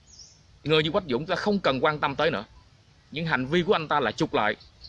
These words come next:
rất rõ ràng. Những ai không còn giá trị để đấu tranh, phản bác các luận điệu xuyên tạc, để chống lại các lực lượng chống phá Đảng, Nhà nước Việt Nam,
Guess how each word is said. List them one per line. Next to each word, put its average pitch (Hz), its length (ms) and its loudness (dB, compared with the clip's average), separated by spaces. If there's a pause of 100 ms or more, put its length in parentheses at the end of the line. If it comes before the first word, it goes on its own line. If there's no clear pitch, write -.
(120)
rất 185 200 -2
rõ 123 140 4
ràng. 107 140 2 (1600)
Những 127 200 -4
ai 147 260 2
không 147 260 -4
còn 101 220 -2
giá 175 160 2
trị 104 260 0
để 104 160 0
đấu 185 220 0
tranh, 135 280 0
phản 127 340 -2
bác 220 140 0
các 254 140 -2
luận 123 140 -2
điệu 104 100 -2
xuyên 139 180 -8
tạc, 95 160 -2 (460)
để 113 100 -4
chống 202 300 0
lại 147 100 2
các - 220 -4
lực 143 260 -2
lượng 110 300 -2 (840)
chống 214 200 0
phá 220 200 4
Đảng, 135 220 0
Nhà 117 80 -2
nước 147 140 -2
Việt 113 100 -8
Nam, 120 200 0